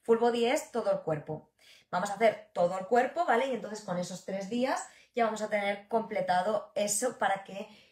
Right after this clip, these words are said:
el, el músculo mejore. ¿Qué suele pasar muchas veces?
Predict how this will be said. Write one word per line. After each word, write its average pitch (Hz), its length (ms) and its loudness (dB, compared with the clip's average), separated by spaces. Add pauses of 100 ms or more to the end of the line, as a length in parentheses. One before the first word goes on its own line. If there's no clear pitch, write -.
(220)
el, 190 400 -2
el 196 140 -4
músculo 214 540 0
mejore. 160 580 -6 (520)
¿Qué 320 80 6
suele 330 220 2
pasar 302 300 0
muchas 262 420 0
veces? - 600 -8